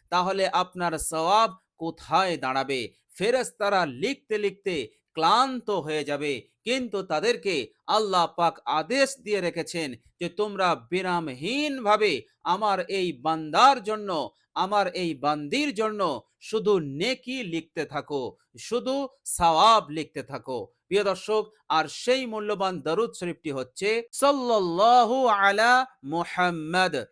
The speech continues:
ওয়া জাযাহু আন্না মা হুয়া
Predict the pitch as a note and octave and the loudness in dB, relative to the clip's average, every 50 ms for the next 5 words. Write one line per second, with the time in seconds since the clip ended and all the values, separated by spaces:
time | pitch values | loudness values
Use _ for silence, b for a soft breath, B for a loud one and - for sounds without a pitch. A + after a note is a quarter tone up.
0 | _ _ - F#3 A3 F#3+ D#3 F#3 F#3 F3 C#3 - C4 C4+ C4 C4 C4 C4 B3+ A#3+ | _ _ -6 -6 -4 -2 0 0 0 0 2 2 4 4 4 6 6 6 6 6
1 | G3+ F#3 G3+ F#3 C#3+ A2 - _ _ _ _ - B3 C4+ C4 B3 A#3+ A3+ G#3+ G#3 | 6 4 2 2 2 -2 -6 _ _ _ _ 2 2 2 2 0 -6 -6 -6 -2
2 | G3+ F#3+ F#3+ F#3+ F#3+ F#3 E3 B2+ G2 _ _ - A#2+ D3+ G3 A3+ A#3+ B3 A#3 A3+ | 0 2 4 4 6 6 4 2 2 _ _ -10 -4 -2 2 4 4 4 4 2
3 | G#3+ F#3+ F3 D#3+ D#3 B2+ A#2+ C3+ C#3 C#3 D#3+ G3+ A3+ B3 B3+ | 2 2 2 0 0 -2 -4 -6 -4 -2 0 0 0 0 -2